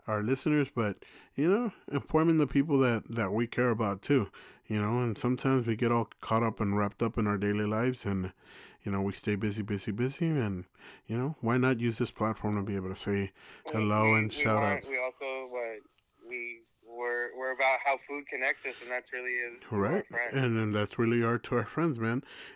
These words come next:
Speaker 1: And sometimes, you know, late night, late night conversations, whether it's, uh, sober or intoxicated or just, uh, sad and painful or mel-, or happy,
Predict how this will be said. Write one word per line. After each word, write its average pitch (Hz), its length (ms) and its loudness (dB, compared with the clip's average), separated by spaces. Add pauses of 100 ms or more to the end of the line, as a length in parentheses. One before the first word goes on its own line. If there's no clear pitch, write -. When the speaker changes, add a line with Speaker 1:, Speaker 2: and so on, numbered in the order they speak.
Speaker 1:
And 110 160 -2
sometimes, 120 640 0 (320)
you 113 140 0
know, 104 140 2
late 110 320 2
night, 120 300 0 (840)
late 113 280 -2
night 113 300 -2
conversations, 123 920 0 (440)
whether 107 340 2
it's, 107 320 -2
uh, 101 140 0
sober 131 600 4
or 123 140 2
intoxicated 120 840 2
or 110 420 2
just, 135 420 -2
uh, 101 240 2 (340)
sad 120 500 2
and 113 220 0
painful 131 420 0
or 147 500 2
mel-, 113 280 -2 (100)
or 107 380 -2
happy, 117 500 -2